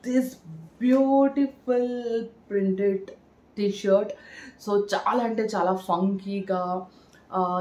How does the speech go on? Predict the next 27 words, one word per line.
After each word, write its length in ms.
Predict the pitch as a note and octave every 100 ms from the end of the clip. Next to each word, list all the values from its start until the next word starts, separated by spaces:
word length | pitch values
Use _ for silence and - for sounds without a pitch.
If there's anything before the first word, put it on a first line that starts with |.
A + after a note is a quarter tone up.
| F3+
చాలా 280 | - F3+ G#3+ G#3 F#3+
నీట్‌గా 480 | G#3 A3+ A3 A3+ A#3 G#3+
ఉందన్నమాట. 480 | F#3+ E3+ E3+ D#3+ F3+ A3+
ఇది 100 | A3
కూడా 120 | B3+ B3
అదే 200 | F#3+ G3+ G#3 G#3+ G#3+
క్లాత్‌లో 340 | F3+ F3 G3 G3
వచ్చింది. 500 | F#3+ - E3 D#3+ A#3 F4 - - - _ - E3+
Yeah, 140 | G#3 G#3
this 140 | F3+ E3+ F#3+
is 40 | F#3+
how 100 | E3+ F#3+ F#3+
it 100 | F3+
is. 100 | F#3+ G3 - -
చాలా 300 | E3 E3+ F#3+ G#3 -
కూల్ 340 | D4 C#4 C4+ C#4
t-shirt 300 | B3 F#3+ F#3+ F3+
అన్నమాట. 340 | E3+ E3+ D#3+ E3+ G3 - - - - - - F3
Uh, 240 | E3+ E3+ E3+
మనము 340 | F3+ F3+ F3 F3 F3 E3+ E3+ -
మంచి 420 | F3+ A3+ A3+ A#3 A3 G#3 F3+ E3+
హై 120 | F3 F3 F#3
వేస్ట్ 240 | G3+ F#3 F3
జీన్స్‌కి 420 | F#3 F#3+ F#3 - F#3+
కానివ్వండి, 640 | F3+ F3+ E3+ E3+ E3+ E3 E3 E3+ F3
you 100 | F3
know 100 | F3